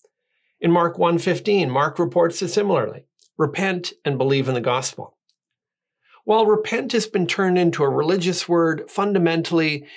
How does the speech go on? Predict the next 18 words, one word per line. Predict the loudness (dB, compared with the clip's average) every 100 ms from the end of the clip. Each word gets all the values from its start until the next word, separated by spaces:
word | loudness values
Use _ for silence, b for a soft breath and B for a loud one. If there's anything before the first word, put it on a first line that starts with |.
| B
it | -2
describes | 0 -2 -2 -2 0 -2 -4
a |
change | -4 -2 2 2
of | 0 -2
mind | -2 0 -2
that | -4 -4
takes | -6 -6
place | -4 -2 -2 -4 -4
when | -2
you | 2
realize | 2 2 2 0 -2 -6 B B B -2
you're | 2 2
going | 2 0 0
in | 2
the | 2
wrong | 2 2 2
direction | 2 0 0 0 0 0 -4